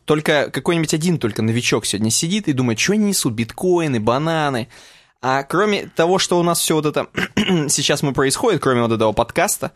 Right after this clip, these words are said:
у нас ещё есть, эм, сайт U O B design точка ру, на котором можно оставлять темы к следующему подкасту, который мы, скорее всего, рассмотрим, если она будет интересна, нам понравится. Заходите на U O B design точка ру, и справа, если вы с компьютера зашли, э, справа в сайдбаре будет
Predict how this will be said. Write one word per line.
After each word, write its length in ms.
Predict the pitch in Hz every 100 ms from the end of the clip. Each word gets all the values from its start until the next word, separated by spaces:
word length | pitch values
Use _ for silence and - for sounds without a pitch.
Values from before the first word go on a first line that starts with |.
| - - 143
у 40 |
нас 140 | 147
ещё 180 | 156 -
есть, 260 | 156 - -
эм, 220 | 135 117
сайт 320 | 147 170 147 135
U 80 |
O 20 | 127
B 80 | 123
design 200 | 135 127
точка 240 | 123 131
ру, 220 | 143 208 - - _
на 80 | 123
котором 280 | 151 147 147
можно 500 | 151 165 135 110 - _
оставлять 460 | - 131 135 135 127
темы 340 | - 208 165 -
к 60 | -
следующему 400 | 131 117 113 104
подкасту, 440 | 107 143 196 -
который 260 | 156 127 127
мы, 200 | 143 151
скорее 380 | - 139 180 202
всего, 240 | - 139
рассмотрим, 480 | 143 - 202 123 104
если 180 | 98 110
она 140 | 107
будет 180 | 107 107
интересна, 460 | 110 123 107 -
нам 160 | - 104
понравится. 560 | 113 151 202 160 - - - - - _ _
Заходите 340 | 147 214 190 175
на 40 | 165
U 80 |
O 20 | 156
B 60 |
design 260 | 151 170 160
точка 240 | 165 -
ру, 160 | 220 233
и 80 | -
справа, 440 | - 175 180 139
если 260 | 120 - 120
вы 40 |
с 60 | -
компьютера 440 | 147 170 123 87
зашли, 420 | 110 - 143 - - _ _ _ _ _
э, 200 | 139 110
справа 340 | - 165 147 123
в 60 |
сайдбаре 440 | - 123 123 123 113
будет 480 | 120 143 113 -